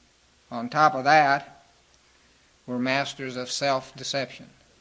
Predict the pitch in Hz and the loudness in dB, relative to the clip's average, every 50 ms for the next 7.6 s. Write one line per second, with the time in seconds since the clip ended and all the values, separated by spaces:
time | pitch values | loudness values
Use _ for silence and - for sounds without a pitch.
0 | _ _ _ _ _ _ _ _ _ _ _ _ _ - - - - - - - | _ _ _ _ _ _ _ _ _ _ _ _ _ -20 -20 -20 -20 -20 -20 -20
1 | _ - - _ - - 95 120 123 127 127 127 123 127 127 120 - - 139 139 | _ -20 -20 _ -18 -12 -10 -8 -6 -4 -4 -4 -4 -4 -6 -6 -6 -6 -6 -6
2 | 135 127 127 - 147 135 131 131 139 139 139 139 135 131 127 - 147 139 131 117 | -6 -6 -8 -8 -8 -6 -4 -2 0 0 0 0 0 -4 -6 -8 -8 -8 -8 -8
3 | - 131 - - 151 151 151 147 127 143 135 117 123 139 147 156 170 165 147 143 | -8 -6 -2 2 2 2 2 2 -2 -6 -10 -10 -8 -4 -2 -2 -2 -2 -2 -4
4 | - - - 165 160 135 - - 131 131 123 131 127 - - - - - - - | -8 -6 -4 -4 -4 -4 -6 -8 -10 -8 -8 -10 -10 -14 -18 -20 -20 -20 -20 -20
5 | - - - - - - - - - - - - - - - - - - - - | -20 -20 -20 -20 -20 -20 -20 -20 -20 -20 -20 -20 -20 -20 -20 -20 -20 -20 -20 -20
6 | - - - 127 127 131 135 143 147 143 - - - 135 135 131 131 135 151 165 | -18 -12 -8 -6 -6 -4 -4 -4 -4 -6 -8 -14 -12 -10 -6 -4 0 4 6 6
7 | 175 180 165 147 131 123 127 127 135 - - | 6 6 6 4 2 0 -2 -4 -6 -8 -14